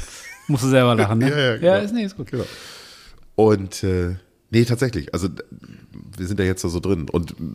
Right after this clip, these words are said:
Speaker 2: kulinarisch natürlich auch. Also, zugegebenermaßen, das war jetzt ja alles einfach, aber das ist ja auch
Speaker 1: Naja, da waren schon so ein paar, äh,
Speaker 2: Alles gu-, ja,
Speaker 1: nein,
Speaker 2: aber, aber
Speaker 1: natürlich.
Speaker 2: wir sind ja nicht, wir, wir haben jetzt ja keine Steaks gemacht oder,
Speaker 1: Genau.
Speaker 2: oder ihr habt ja keine Steaks gemacht
Speaker 1: Es ist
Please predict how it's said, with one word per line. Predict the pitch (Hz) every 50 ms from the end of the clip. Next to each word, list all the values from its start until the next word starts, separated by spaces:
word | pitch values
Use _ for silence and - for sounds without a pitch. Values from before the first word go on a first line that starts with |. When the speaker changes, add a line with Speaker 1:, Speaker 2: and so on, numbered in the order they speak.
| 58 - - - - - - - _ _
Speaker 2:
kulinarisch | - - 92 85 90 82 101 104 98 -
natürlich | 92 - - 90 78 80
auch. | 76 85 80 71 - - -
Also, | 85 78 85 82 - - - - - _ _ _ _ _ _ _ _ -
zugegebenermaßen, | - - 92 90 90 87 92 87 90 90 85 - 82
das | 73 76
war | 82 92
jetzt | 92 87 -
ja | - 80
alles | 82 76 -
einfach, | 65 85 95 98 101 - 101 92
aber | 98 90 90
das | 90 85 - - -
ist | - - - -
ja | 104 -
auch | - 82 78 - - - _ _ _ _ _ _ _ _ _ _ _ _ _ -
Speaker 1:
Naja, | - 110 - 95 95 95 92 92
da | 90 92
waren | 95 95 101 101 -
schon | - - 107 123 185 202 196
so | 190 196
ein | 196 190
paar, | - 196 190 185 185 185 185 175 175 170
äh, | 170 170 170 165 165 170 170
Speaker 2:
Alles | 185 185 92 - -
gu-, | - -
ja, | 95 95 98
Speaker 1:
nein, | 113 110
Speaker 2:
aber, | 110 -
aber | - 107 -
Speaker 1:
natürlich. | 82 92 95 92
Speaker 2:
wir | 92
sind | 92 107 95
ja | 101 95
nicht, | 101 101 - - - -
wir, | 50 65 80 67 67 90 92 90
wir | 85 90
haben | 92
jetzt | 101 95 -
ja | 92
keine | - 98 95 90 85
Steaks | - - 104 98 - - -
gemacht | 80 78 76 76 - - -
oder, | 69 73
Speaker 1:
Genau. | 85 87 87 82 78
Speaker 2:
oder | 80 87
ihr | 82 87 95
habt | - -
ja | 90
keine | - 95 85 80
Steaks | - - 98 90 -
gemacht | - 82 78 80 76
Speaker 1:
Es | - - -
ist | -